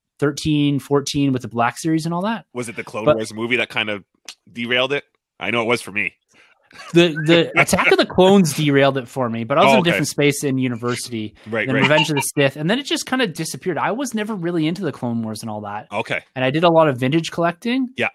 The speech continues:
Speaker 1: And then it really wasn't until the Black Series and kind of the sale of,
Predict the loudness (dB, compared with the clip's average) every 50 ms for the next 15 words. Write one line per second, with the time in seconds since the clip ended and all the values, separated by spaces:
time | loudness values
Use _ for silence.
0 | _ -8 -4 -2 -2 -2 -2 -4 -2 0 2 4 6 6 4 4 2 -2 -2 -4
1 | -2 2 2 2 2 2 -2 -6 -4 -2 0 0 2 0 0 -2 -4 -6 -6 -6
2 | -6 -4 -4 -2 -4 -4 -6 -10 _ _ _ _ _ _ -8 -6 -4 -2 0 0
3 | 0 2 2 4 4 4 2 0 -2